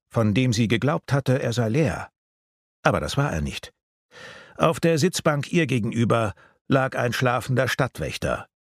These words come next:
Sein Helm lag umgekippt in seinem Schoß, und aus dem Gestank schloss Tam, dass er voller Erbrochenem war.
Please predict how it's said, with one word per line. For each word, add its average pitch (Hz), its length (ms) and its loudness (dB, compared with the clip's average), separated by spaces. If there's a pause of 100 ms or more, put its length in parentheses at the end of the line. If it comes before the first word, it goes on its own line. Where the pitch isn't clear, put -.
(480)
Sein 123 320 2
Helm 127 540 4
lag 107 240 0
umgekippt 139 640 0
in 113 100 0
seinem 104 220 2
Schoß, 135 460 0 (640)
und 95 380 2
aus 107 220 0
dem 98 160 2
Gestank 120 480 2
schloss 110 260 0
Tam, 123 340 2 (500)
dass 120 220 -2
er 110 220 2
voller 127 300 2
Erbrochenem 95 680 -2
war. - 320 -2